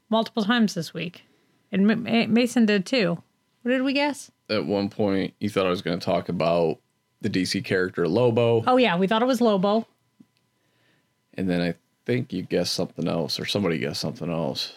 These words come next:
Speaker 1: Mason
Speaker 2: What
Speaker 1: and
Speaker 2: was
Speaker 1: I both
Speaker 2: watching
Speaker 1: guessed
Speaker 2: the other
Speaker 1: Lobo.
Speaker 2: day? I was watching something the other day.
Speaker 1: We both guessed
Speaker 2: I don't even remember what it was now.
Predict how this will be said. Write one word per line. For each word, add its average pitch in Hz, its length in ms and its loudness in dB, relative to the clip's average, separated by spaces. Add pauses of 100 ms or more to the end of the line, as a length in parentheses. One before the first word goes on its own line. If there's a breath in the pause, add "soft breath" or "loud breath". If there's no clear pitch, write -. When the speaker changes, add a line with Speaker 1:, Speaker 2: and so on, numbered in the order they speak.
Speaker 1:
Mason 254 340 0
Speaker 2:
What 233 80 4
Speaker 1:
and 226 120 4
Speaker 2:
was - 80 2
Speaker 1:
I - 20 4
both 226 60 4
Speaker 2:
watching 220 140 0
Speaker 1:
guessed 226 260 0
Speaker 2:
the 220 100 2
other 185 140 2
Speaker 1:
Lobo. 185 200 2 (140)
Speaker 2:
day? - 80 -2
I - 20 -8
was - 540 -18
watching 110 240 -6
something 71 300 -6
the - 60 -8
other 64 140 -8
day. 107 200 -12 (600)
Speaker 1:
We 226 80 6
both 233 500 0
guessed 202 720 -2
Speaker 2:
I - 40 -10
don't - 240 -6
even 82 160 -8
remember 85 320 -4
what 82 80 -2
it 82 60 -2
was 95 240 -4
now. - 160 -12